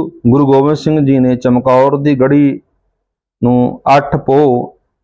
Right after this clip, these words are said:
ਬਿਕਰਮੀ ਸਤਾਰਾਂ ਸੌ ਇਕਾਹਠ, ਬਾਈ ਦਸੰਬਰ ਸਤਾਰਾਂ ਸੌ ਚਾਰ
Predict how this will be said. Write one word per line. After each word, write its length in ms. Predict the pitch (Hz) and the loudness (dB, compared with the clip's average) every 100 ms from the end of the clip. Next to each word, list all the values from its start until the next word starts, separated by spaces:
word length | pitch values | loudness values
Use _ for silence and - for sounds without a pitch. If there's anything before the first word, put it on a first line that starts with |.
| _ - | _ -4
ਬਿਕਰਮੀ 840 | 131 131 151 147 156 151 151 147 _ _ - | -2 0 0 0 0 -2 -4 -10 _ _ -8
ਸਤਾਰਾਂ 380 | - 139 139 | 0 2 2
ਸੌ 160 | 139 135 | 0 -4
ਇਕਾਹਠ, 420 | 123 123 135 135 | 0 2 2 0
ਬਾਈ 320 | 123 123 131 | 0 2 2
ਦਸੰਬਰ 500 | 131 127 127 117 120 | 0 -2 0 2 0
ਸਤਾਰਾਂ 320 | 117 120 117 113 | 0 0 0 0
ਸੌ 100 | 113 | -2
ਚਾਰ 360 | 113 110 107 | 0 0 0